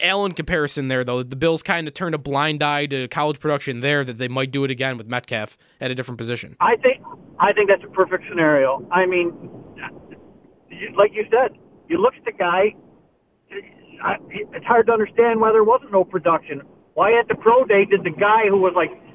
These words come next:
Speaker 2: fifth on the roster there have a better pro day? I, I don't know. I know
Speaker 1: Yeah.
Speaker 2: what you're saying, though.
Speaker 1: Yeah, John, John, thanks for the call, man. Um, I, I'd just be worried about it. I, he's risky. Allen was risky. They might hit big on that.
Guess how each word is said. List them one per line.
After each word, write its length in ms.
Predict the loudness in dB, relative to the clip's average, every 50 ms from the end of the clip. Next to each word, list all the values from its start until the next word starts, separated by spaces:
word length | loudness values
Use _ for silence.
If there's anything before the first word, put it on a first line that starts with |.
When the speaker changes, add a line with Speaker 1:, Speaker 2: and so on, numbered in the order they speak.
| -20 -20 -4 0
Speaker 2:
fifth 280 | 2 2 2 0 0
on 140 | 0 0 2
the 80 | 4 4
roster 540 | 4 6 6 6 4 2 2 2 2 4 6
there 260 | 4 6 6 4 2 0 -8 -18 -20 -16 -2
have 140 | 0 4 4
a 40 | 4
better 220 | 4 4 4 2 2 4
pro 220 | 4 6 6 6
day? 360 | 6 4 0 0 -2 -10 -16 -14 -6
I, 280 | -2 2 4 4 4 4 4 4
I 120 | 4 6
don't 160 | 8 8 8
know. 360 | 8 8 6 2 -4 -10 -8 -2
I 120 | 2 4 8
know 120 | 10 10
Speaker 1:
Yeah. 60 | 10
Speaker 2:
what 160 | 10 6 4
you're 200 | 2 -2 -4 2 4
saying, 300 | 4 6 6 4 4 4
though. 420 | 2 0 -2 -6 -14 -16 -16 -8 -4
Speaker 1:
Yeah, 160 | -2 -2 -2
John, 240 | -2 -2 -2 -2 0
John, 220 | 0 -2 -2 0
thanks 160 | -4 -6 -6
for 60 | -6
the 60 | -8 -4
call, 180 | -4 -4 -4
man. 200 | -4 -6 -8 -8
Um, 500 | -6 -4 -2 -2 -2 -2 -4 -6 -10 -12 -16 _ _ _ _ _ _ _ _ _ _ _ _ _ _ _ _ _ _
I, 180 | -2 -2 0 0
I'd 140 | 0 -2 -2
just 120 | -2 -6 -6
be 100 | -4 -2
worried 260 | 0 0 0 0 0
about 240 | -2 -4 -4 -4 -6
it. 100 | -10 -16
I, 80 | -18 -20 _ -16 -16 -16 -16 -18 -20 -20 _ _ _ _ _ _ _ _ _ _ _ _
he's 160 | _ -8 -6 0
risky. 460 | 0 0 0 0 -4 -8 -12 -20 _ _ _ _ _
Allen 300 | -2 0 0 0 0 0
was 140 | -2 -2 -2
risky. 340 | -2 -4 -4 -6 -14 -4
They 120 | -2 -2 0
might 180 | 0 -2 -4 -2
hit 240 | -4 -4 -4 -4 _ _ -20 -20 -4
big 220 | _ -2 -2 0 -4
on 180 | -6 -8 -8
that. 320 | -12 -16 -20 -20 -20 _